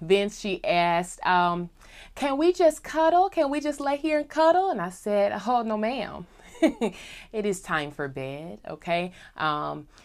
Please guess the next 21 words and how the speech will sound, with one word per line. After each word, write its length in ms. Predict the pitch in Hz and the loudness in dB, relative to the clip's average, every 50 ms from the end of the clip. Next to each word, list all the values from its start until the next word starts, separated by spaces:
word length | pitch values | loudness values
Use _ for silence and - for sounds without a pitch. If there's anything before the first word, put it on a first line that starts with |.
| _ - | _ -10
your 180 | - 160 147 143 | -4 -2 -2 -2
dad's 380 | 143 151 151 156 165 165 165 180 | 0 0 2 2 2 2 2 0
already 640 | 165 165 170 170 170 170 175 175 175 180 180 175 | 0 2 2 2 2 2 2 2 2 2 0 -2
putting 440 | 170 - - 190 175 160 147 143 143 | -4 -6 -6 -4 -2 -2 -2 -2 -2
little 180 | 156 165 180 180 | -2 -2 -2 -2
baby 420 | 180 185 175 185 190 190 202 196 | -2 0 0 0 0 -2 -4 -4
to 80 | 185 190 | -6 -6
sleep. 560 | 185 - - 208 208 208 214 220 220 220 - | -6 -8 -8 -4 -4 -2 -2 -4 -6 -6 -8
It's 260 | - 143 143 - - | -10 -10 -10 -12 -8
your 180 | 156 156 160 170 | -6 -6 -4 -6
turn 460 | 170 - - 180 170 175 185 185 180 | -6 -6 -4 -4 -2 -2 -2 -2 -4
to 60 | 165 | -6
go 280 | 143 - 139 135 151 165 | -6 -8 -8 -8 -6 -4
on. 480 | 170 170 170 170 180 180 185 185 190 | -2 0 0 0 0 -2 -4 -4 -6
She's 220 | 202 - 202 196 190 | -8 -10 -10 -8 -6
like, 140 | 180 170 175 | -6 -4 -6
"Well, 80 | 175 | -6
can 200 | 180 - 208 208 | -6 -6 -6 -6
you 120 | 208 208 202 | -6 -6 -2
walk 360 | 180 208 202 202 208 220 - | 2 2 4 2 2 0 -4
me, 320 | 214 220 214 220 220 220 | -6 -6 -4 -6 -6 -8